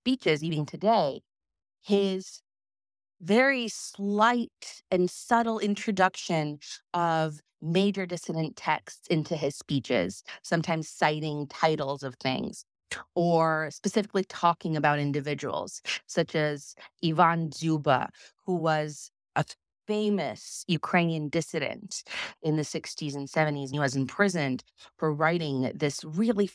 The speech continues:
famous treatise. That's getting to your second part of the question. His treatise was about Russian imperialism and chauvinism. The interesting thing about Ivan Дзюba and why it's so useful that Zelensky used him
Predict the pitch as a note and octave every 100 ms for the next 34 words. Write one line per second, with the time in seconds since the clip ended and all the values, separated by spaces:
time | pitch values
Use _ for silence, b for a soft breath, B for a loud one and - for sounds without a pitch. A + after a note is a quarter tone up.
0 | - G3 F3 E3 - - F3 D#3 C3 B2+
1 | E3+ E3+ F3+ E3 E3 - C#3+ - E3 -
2 | D#3 - C#3 - - C#3+ C3+ - A#2+ -
3 | B B _ - E3 - - A3 A3 A3
4 | F3 F3 E3+ D3+ - E3+ D#3+ D#3+ - -
5 | - B B D#3+ D#3 F3+ - - G3+ G3+
6 | G3 - B B _ F3+ E3+ - - F3+
7 | F3+ E3 F3+ E3 F3 E3 D3+ - - D3
8 | C#3 - - - G1+ G#3+ E3+ _ _ -
9 | - A#3 C#4 - B3 A3 G#3+ G3 F3 E3+
10 | E3+ D3 E3 F3 F3 D#3 D#3+ F#3 G#3 C#4
11 | - _ - E3 D#3 E3+ F3 - - G#3
12 | G3+ F#3 F#3+ - F3+ E3 D3 A2+ D#3 D#3+
13 | E3 - D3+ D3 E3+ - F3 D#3+